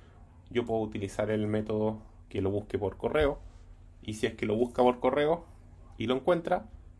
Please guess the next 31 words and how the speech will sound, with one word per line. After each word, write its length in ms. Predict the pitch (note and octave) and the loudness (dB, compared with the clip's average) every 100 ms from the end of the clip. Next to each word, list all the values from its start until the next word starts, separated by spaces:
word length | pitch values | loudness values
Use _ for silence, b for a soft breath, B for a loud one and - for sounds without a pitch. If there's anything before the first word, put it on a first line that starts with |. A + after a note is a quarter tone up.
| - | -8
no 100 | - | 0
lo 80 | A#2 | 0
inserta 500 | C3 - - - B2 | 2 2 2 0 -4
y 140 | - G#2+ | -6 -6
me 80 | G#2+ | -4
manda 260 | A2 A2+ | -2 -2
un 80 | A#2 | -2
mensaje 460 | A2 G#2+ A2 A2+ - | -2 -2 -6 -6 -4
que 100 | G#2+ | -4
diga, 400 | G#2+ G#2+ A2+ A2 b b b b - | -2 0 -2 -2 b b b b -8
eh, 500 | - F#2+ F#2 F#2 F#2 - | -2 -2 -2 -4 -8 -6
"Error, 400 | G#2 A2+ C3 A2+ | 0 2 2 0
el 100 | A2 | -4
correo 260 | - G#2 | -4 -4
ya 100 | G#2 | -4
existe". 340 | A#2+ - A#2+ - - | -4 -6 -8 -12 -18
Y 120 | - F#2+ | -12 -4
si 120 | C3 | -2
es 80 | B2 | -2
que 140 | B2+ | -4
sí 160 | B2 C#3 | -2 -2
lo 100 | C3+ | -2
encuentra, 480 | - C#3 - D#3 - b b b b - - | -2 -6 -4 -8 -10 b b b b -20 -4
eh, 160 | G#2+ | -2
perdón, 240 | G2+ A2+ A#2 | -2 -2 -2
si 100 | A#2+ | -4
es 40 | |
que 80 | A#2 | 0
no 80 | B2 | 2
lo 80 | C3 | 2
encuentra, 420 | B2 B2+ D#3 | 0 -4 -4